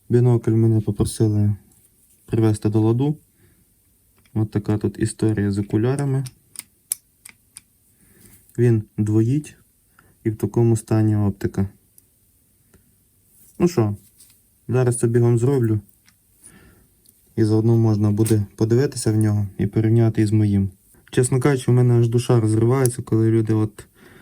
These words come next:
все життя користуються от таким біноклем і мучаються.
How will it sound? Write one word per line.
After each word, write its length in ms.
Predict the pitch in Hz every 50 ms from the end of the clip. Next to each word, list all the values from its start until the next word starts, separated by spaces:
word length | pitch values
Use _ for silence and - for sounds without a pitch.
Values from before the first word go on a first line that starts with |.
| - _ -
все 200 | - - 120 117
життя 320 | 117 117 - - 117 113
користуються 640 | - - 117 113 110 - - 117 113 110 104 - 113
от 120 | 107 101 -
таким 340 | - 107 - - 117 110
біноклем 600 | 107 113 110 120 123 131 127 - - 110 107 107 101 - - -
і 460 | - - 113 110 107 107 107 110 110 107 - - _ _ _ _ _ _ _ _ - - - - - _ _ _ _ _ _ _ _ _ _ _ _ _ _ _ _ _ _ - -
мучаються. 880 | 131 135 135 135 123 - - 117 110 110 107 - - 113 113 107 104